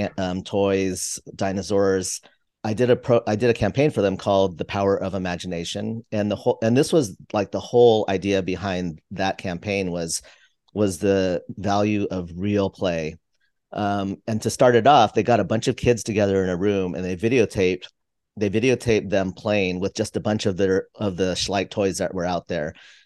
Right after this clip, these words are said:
It was, um, unstructured. They just let them do what they do and they captured it on video.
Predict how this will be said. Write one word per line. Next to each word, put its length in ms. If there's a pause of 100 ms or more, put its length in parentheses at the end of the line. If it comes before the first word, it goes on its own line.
It 160
was, 460
um, 340
unstructured. 720
They 100
just 220
let 120
them 160
do 120
what 80
they 100
do 340
and 80
they 120
captured 320
it 60
on 140
video. 460